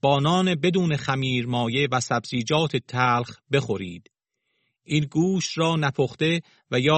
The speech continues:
آبپز نخورید، بلکه تمام آن را،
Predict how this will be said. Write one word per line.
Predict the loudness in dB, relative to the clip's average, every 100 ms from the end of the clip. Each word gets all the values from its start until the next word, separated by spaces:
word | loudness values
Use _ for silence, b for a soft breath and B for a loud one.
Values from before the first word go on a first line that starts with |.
| 4
آبپز | 2 0 0 0 0 2
نخورید، | 0 0 -2 -4 -6 -12 _ _ -2
بلکه | -2 0 -4
تمام | -4 -2 2 2 0
آن | 0 -2
را، | -2 -4